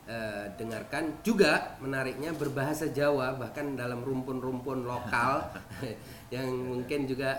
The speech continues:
eh, sebagian orang Jawa juga seperti saya yang hidup di Jawa mungkin tidak <laughs> tahu gitu. Dan itulah mengapa saya kira menarik, eh, kita berbicara dan berdiskusi dengan,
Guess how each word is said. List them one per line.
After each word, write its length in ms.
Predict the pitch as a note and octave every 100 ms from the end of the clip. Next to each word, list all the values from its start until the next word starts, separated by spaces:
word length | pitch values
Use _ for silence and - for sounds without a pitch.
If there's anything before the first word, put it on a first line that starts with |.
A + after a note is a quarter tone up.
| A#2
eh, 160 | B2+
sebagian 480 | A#2 B2+ B2+ C3+ C3
orang 260 | C3 B2+ C3
Jawa 220 | B2+ C#3
juga 240 | C3 B2
seperti 480 | A#2+ - A#2+ A2+ B2+
saya 400 | B2 B2 B2+ C3
yang 80 | B2+
hidup 220 | B2 B2
di 80 | A#2+
Jawa 180 | A#2 C3
mungkin 280 | B2+ B2+ C3
tidak 240 | A#2+ A2 F#2+
<laughs> 40 |
tahu 320 | B2+ D#3+ D#3+
gitu. 220 | C#3 A#2 B2+ E3+ - - - -
Dan 300 | - D3 D3+ D3+ C#3+
itulah 320 | D#3 D#3 F#3
mengapa 400 | G3 F3+ E3 D3
saya 220 | F3+ E3+ C#3+
kira 420 | D3+ E3 E3+ E3+ - - - - -
menarik, 460 | - D#3 F#3+ G#3 G3+ -
eh, 520 | D3 D#3+ D#3+ D#3+ D3+
kita 480 | D3+ D#3+ G3+ F#3+ F#3
berbicara 720 | D3 D3+ D3+ D#3 D3 C#3 D#3
dan 200 | D3+ C3+
berdiskusi 960 | C3 B2+ - - B2 - G#3+ G#3+ G3+ D3+
dengan, 460 | B2 A#2 A2+ G#2+